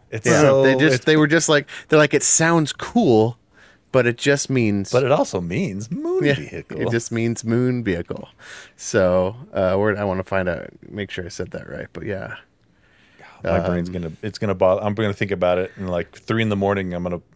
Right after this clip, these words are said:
Speaker 1: wake up and be like, "Oh, the Chandrayaan, duh. Oh, I think it was from, uh, um, uh, the wind, uh,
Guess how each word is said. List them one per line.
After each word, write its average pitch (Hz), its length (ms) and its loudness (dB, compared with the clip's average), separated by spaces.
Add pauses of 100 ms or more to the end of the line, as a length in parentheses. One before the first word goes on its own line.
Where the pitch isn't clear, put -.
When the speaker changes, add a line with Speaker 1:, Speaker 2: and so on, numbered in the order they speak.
(160)
Speaker 1:
wake 92 260 -2
up 95 60 -4
and 87 80 -6
be 92 40 -4
like, 95 200 -2
"Oh, 151 180 2
the 101 60 -8
Chandrayaan, 110 680 -4
duh. 107 300 0 (640)
Oh, 165 380 2
I 139 120 4
think 175 200 -6
it 156 80 -4
was 151 160 0
from, 165 480 0
uh, 143 540 2 (180)
um, 131 680 -2 (720)
uh, 117 920 0
the 120 1000 0 (140)
wind, 135 720 -2 (300)
uh, 117 420 -2